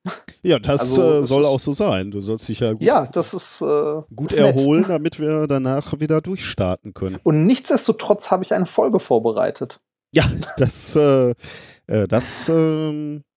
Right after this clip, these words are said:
Speaker 1: kann man, glaub ich, nicht hoch genug preisen. Gerade im Urlaub
Speaker 2: Ja.
Speaker 1: auch noch weiter arbeiten ist
Speaker 2: Ja.
Speaker 1: natürlich
Speaker 2: Und, äh, ich habe mir, äh, für unsere Aufnahme heute, äh, extra ein, äh,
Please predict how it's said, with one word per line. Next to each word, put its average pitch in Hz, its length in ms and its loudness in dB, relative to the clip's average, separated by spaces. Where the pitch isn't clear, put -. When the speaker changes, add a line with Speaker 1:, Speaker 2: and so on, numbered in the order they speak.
Speaker 1:
kann 139 160 2
man, 165 120 0
glaub 151 220 4
ich, - 200 -6
nicht 151 280 -4
hoch 147 300 -2
genug 190 260 -2
preisen. 110 640 2
Gerade 127 260 2
im 131 160 -2
Urlaub 165 360 2
Speaker 2:
Ja. - 60 -4
Speaker 1:
auch 143 60 2
noch 135 160 0
weiter 135 300 2
arbeiten 139 680 -2
ist 143 160 -10
Speaker 2:
Ja. 131 80 -4
Speaker 1:
natürlich 117 540 -6
Speaker 2:
Und, 170 280 0
äh, 170 240 6
ich - 180 0
habe 175 180 4
mir, 160 520 0
äh, 139 40 0
für - 140 -4
unsere 143 240 0
Aufnahme 147 420 2
heute, 156 800 0
äh, - 20 -4
extra 143 640 0
ein, 135 340 -4
äh, 131 540 -4